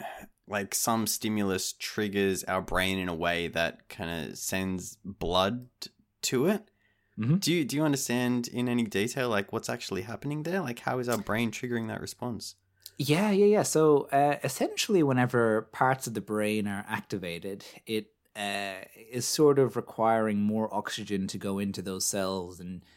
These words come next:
Speaker 2: and get used by those neurons. And so what, uh,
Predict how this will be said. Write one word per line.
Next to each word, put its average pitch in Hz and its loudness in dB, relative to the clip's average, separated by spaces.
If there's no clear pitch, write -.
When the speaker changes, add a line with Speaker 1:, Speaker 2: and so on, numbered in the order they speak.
Speaker 2:
and 98 -4
get 101 -6
used 104 -2
by 95 0
those 98 -4
neurons. 98 0
And 101 -4
so 107 2
what, 151 4
uh, 110 -4